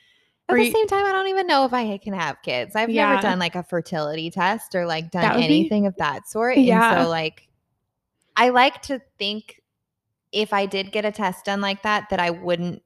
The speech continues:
Speaker 1: be devastated if I couldn't, just because of all of the factors involved and why I'm not really, like, set on having kids.
Speaker 2: Mm-hmm.
Speaker 1: But, I mean, I feel like probably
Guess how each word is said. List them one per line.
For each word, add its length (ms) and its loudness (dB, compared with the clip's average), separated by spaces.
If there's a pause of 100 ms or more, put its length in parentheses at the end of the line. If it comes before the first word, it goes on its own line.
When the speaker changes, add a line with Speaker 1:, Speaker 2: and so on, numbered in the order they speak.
(120)
Speaker 1:
be 360 -6 (120)
devastated 600 -4
if 140 -8
I 80 -8
couldn't, 420 -4 (460)
just 280 0
because 320 -4
of 120 -6
all 180 0
of 80 -10
the 80 -12
factors 500 -6
involved 400 -2
and 220 0
why 280 -6
I'm 180 -4
not 260 -6 (120)
really, 280 -6
like, 260 -6 (120)
set 320 -4
on 120 -2
having 280 6
kids. 380 6
Speaker 2:
Mm-hmm. 80 -4 (840)
Speaker 1:
But, 380 2 (160)
I 100 -2
mean, 160 0
I 80 -2
feel 160 -8
like 260 -6
probably 680 -8